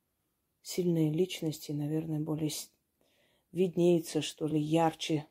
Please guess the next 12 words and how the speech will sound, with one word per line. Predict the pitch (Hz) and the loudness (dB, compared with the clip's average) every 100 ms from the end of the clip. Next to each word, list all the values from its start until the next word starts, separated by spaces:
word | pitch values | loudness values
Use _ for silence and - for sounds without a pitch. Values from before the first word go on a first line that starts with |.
| _ | _
сверкают. | - - 165 156 165 156 151 151 - _ _ _ _ _ | -8 0 0 0 -4 -2 -2 -6 -18 _ _ _ _ _
Не | 170 | -10
знаю. | 156 147 139 139 _ _ _ _ _ _ _ _ _ _ _ _ _ _ _ _ _ _ - | -8 -8 -12 -14 _ _ _ _ _ _ _ _ _ _ _ _ _ _ _ _ _ _ -8
Ну, | 180 | -4
как | 190 175 | -4 -4
бы | 175 | -8
там | 165 156 | -6 -4
ни | 165 196 | -4 -2
было, | 175 156 147 - _ _ _ _ _ _ _ _ _ _ _ _ _ _ _ _ _ _ _ _ _ _ _ _ _ _ _ _ _ _ _ _ _ _ _ _ _ _ _ _ _ _ | -4 -4 -6 -12 _ _ _ _ _ _ _ _ _ _ _ _ _ _ _ _ _ _ _ _ _ _ _ _ _ _ _ _ _ _ _ _ _ _ _ _ _ _ _ _ _ _
нужно | 180 170 175 | -6 -6 -4
развиваться | 156 156 156 160 156 - - | -6 -4 -4 -4 -6 -8 -14
дальше. | 135 127 - - | -14 -10 -10 -10